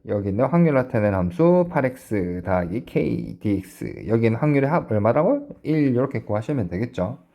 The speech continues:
자, 여기 있는 뭐를 미분하면 십육분의 X 제곱 되겠어요? 영에서 사까지.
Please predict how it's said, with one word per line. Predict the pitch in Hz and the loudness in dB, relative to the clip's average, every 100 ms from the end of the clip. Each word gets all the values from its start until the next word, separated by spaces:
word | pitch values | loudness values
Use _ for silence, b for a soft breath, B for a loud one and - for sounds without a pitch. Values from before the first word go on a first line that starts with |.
| b b b b b - | b b b b b 0
자, | 127 95 87 - | 2 2 -2 -4
여기 | 98 98 87 | -4 -2 -2
있는 | 82 143 101 | 0 0 2
뭐를 | 98 143 165 | 2 4 4
미분하면 | 165 156 160 156 170 208 - - | 2 2 0 2 2 0 -2 -14
십육분의 | - 156 160 170 151 127 90 | -6 -2 -2 -2 -2 0 0
X | 127 - - 95 87 | -4 -6 -6 -4 -4
제곱 | 95 87 92 71 80 | -2 0 0 -2 -4
되겠어요? | 92 104 - - - | -4 -2 -2 -4 -8
영에서 | 92 87 80 - - 113 - | -2 0 -2 -2 0 0 -2
사까지. | - 90 - - 90 98 120 | -6 -6 -6 -12 -8 -8 -10